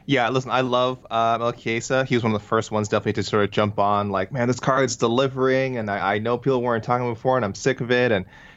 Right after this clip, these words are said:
uh, he's a great, he's a great broadcaster, and, and he's a fighter. He's coming at it from a different perspective, and he's a U F C employee, which is, yeah, another perspective, which, you know, uh, might, might color his opinion on these things.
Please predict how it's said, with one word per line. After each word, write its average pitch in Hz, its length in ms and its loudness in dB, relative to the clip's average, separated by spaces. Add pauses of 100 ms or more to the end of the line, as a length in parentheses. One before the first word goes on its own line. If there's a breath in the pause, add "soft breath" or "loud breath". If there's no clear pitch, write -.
(120 loud breath)
uh, 107 280 2
he's 131 120 0
a 139 60 0
great, 143 180 0
he's 135 140 0
a 131 60 -4
great 143 200 -2
broadcaster, 123 500 -4
and, 143 200 -2
and 196 140 2
he's 190 100 2
a 180 60 0
fighter. 160 380 0
He's 139 120 -4
coming 156 240 -4
at 135 80 -2
it 131 80 -10
from 117 140 -10
a 113 40 -8
different 113 200 -10
perspective, 110 480 -4 (340 soft breath)
and 131 140 2
he's 117 160 0
a 110 180 2
U 110 160 0
F 104 80 -2
C 101 460 -8 (340)
employee, 104 440 -2
which 101 200 -10
is, 98 180 -2 (460)
yeah, 95 80 -2
another 107 320 2
perspective, 92 460 -6
which, - 240 -12
you 120 80 -2
know, 90 140 2
uh, 90 360 0
might, 98 180 0
might 98 200 -2
color 98 240 0
his 98 100 -4
opinion 123 280 -4
on 101 40 -2
these 98 120 -6
things. 92 160 -10